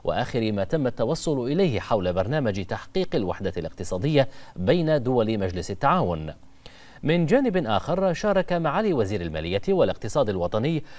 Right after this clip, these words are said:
وسعادة محافظ مصرف البحرين المركزي في الاجتماع المشترك لوزراء المالية ومحافظي البنوك المركزية بمجلس التعاون مع سعادة مدير عام صندوق النقد الدولي،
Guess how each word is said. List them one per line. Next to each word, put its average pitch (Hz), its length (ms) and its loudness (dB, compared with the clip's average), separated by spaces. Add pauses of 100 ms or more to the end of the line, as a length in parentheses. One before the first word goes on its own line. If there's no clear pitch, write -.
(140)
وسعادة 185 680 0
محافظ 156 440 0
مصرف 151 380 -2
البحرين 143 440 0
المركزي 87 600 -2
في - 120 -2
الاجتماع 113 560 -2
المشترك 120 560 0 (280)
لوزراء 101 540 0
المالية 120 520 0
ومحافظي 117 680 0
البنوك 110 380 -2
المركزية 110 640 0 (260)
بمجلس 160 560 0
التعاون 143 600 2
مع 80 240 0
سعادة 98 540 0
مدير 101 340 0
عام 139 400 0
صندوق 127 460 -2
النقد 113 320 0
الدولي، 92 600 2